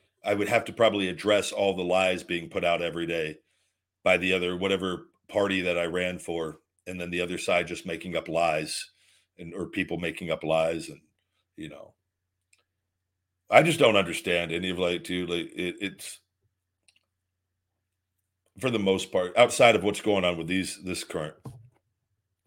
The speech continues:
administration is really bad, but it's, um, yeah, I, that, that's never happening, buddy. I, I value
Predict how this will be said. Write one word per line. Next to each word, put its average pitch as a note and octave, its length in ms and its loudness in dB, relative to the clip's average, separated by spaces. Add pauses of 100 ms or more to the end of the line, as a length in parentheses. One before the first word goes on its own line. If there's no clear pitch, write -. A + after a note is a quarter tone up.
(400)
administration D#2+ 760 -4
is D2 300 -12
really E2 300 -2
bad, E2 400 -2
but D2 260 -6 (720)
it's, F2+ 280 -4
um, D2+ 440 2 (1300)
yeah, D2+ 220 -2
I, F2+ 260 -4
that, F#2+ 180 0
that's G2+ 240 0
never E2+ 220 0
happening, D2+ 360 -4
buddy. D#2 280 -2
I, F#2 240 2
I - 20 2
value E2 640 -2